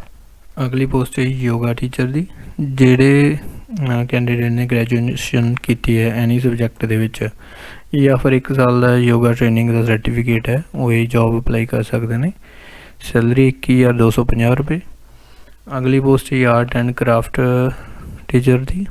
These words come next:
ਜਿਹੜੇ ਕੈਂਡੀਡੇਟ ਨੇ art and craft ਦੇ ਵਿੱਚ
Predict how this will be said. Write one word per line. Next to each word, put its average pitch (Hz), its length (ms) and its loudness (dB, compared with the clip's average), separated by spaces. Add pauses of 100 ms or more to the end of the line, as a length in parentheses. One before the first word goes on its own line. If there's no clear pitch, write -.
(1200)
ਜਿਹੜੇ 131 340 2
ਕੈਂਡੀਡੇਟ 135 640 2
ਨੇ 131 420 0 (760)
art 127 160 -8
and 131 100 -4
craft 127 600 -2
ਦੇ 135 120 4
ਵਿੱਚ 123 560 0